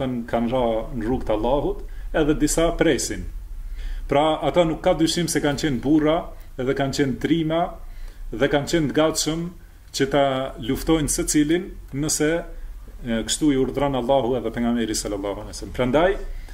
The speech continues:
kur i ka tregu pejgamberi sallallahu alaihi wasallam se ju do të përjetoni disa pushtetar, që do të shihni te ata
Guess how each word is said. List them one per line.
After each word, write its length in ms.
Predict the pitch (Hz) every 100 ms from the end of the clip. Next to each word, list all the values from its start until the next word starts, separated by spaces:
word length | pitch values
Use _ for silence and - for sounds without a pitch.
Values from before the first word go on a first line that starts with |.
| - -
kur 160 | 147 143
i 40 |
ka 120 | 143
tregu 320 | 139 139 143 165
pejgamberi 440 | 175 165 175 160
sallallahu 500 | 165 151 147 151 143
alaihi 100 | 135
wasallam 240 | 156 147
se 160 | 135 131
ju 160 | 160 156
do 120 | -
të 100 | -
përjetoni 560 | 135 131 - - 151 131
disa 240 | 127 139
pushtetar, 720 | 127 - 131 107 127 123 - - - - - - -
që 160 | 127
do 80 | 135
të 80 | 135
shihni 360 | 175 165 156 147
te 120 | 143
ata 260 | 139 151